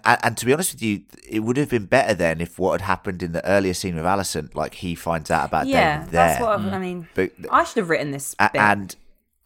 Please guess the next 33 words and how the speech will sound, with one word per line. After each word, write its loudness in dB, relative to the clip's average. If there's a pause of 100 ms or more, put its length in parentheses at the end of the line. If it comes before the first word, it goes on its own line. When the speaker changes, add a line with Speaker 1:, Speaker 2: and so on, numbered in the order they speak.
(240)
Speaker 1:
yeah, 0
maybe, -2
Lucy. -4
Maybe -2
we'll -2
hire 8
you 2
for -8
season -6
two, -4
Speaker 2:
Mm. -12
Speaker 1:
uh, -4
and -14
get -4
that -4
five -2
blue -4
episode. -8 (180)
Speaker 3:
Mm. -8
Speaker 1:
Um, 4 (1200)
so 4
Speaker 3:
Zero -6
blues. -12
Speaker 1:
this 0
is 0
fasc-, 2 (220)
this -2
is -4
fascinating 2
because 0 (540)
in -6
the 0
books, 2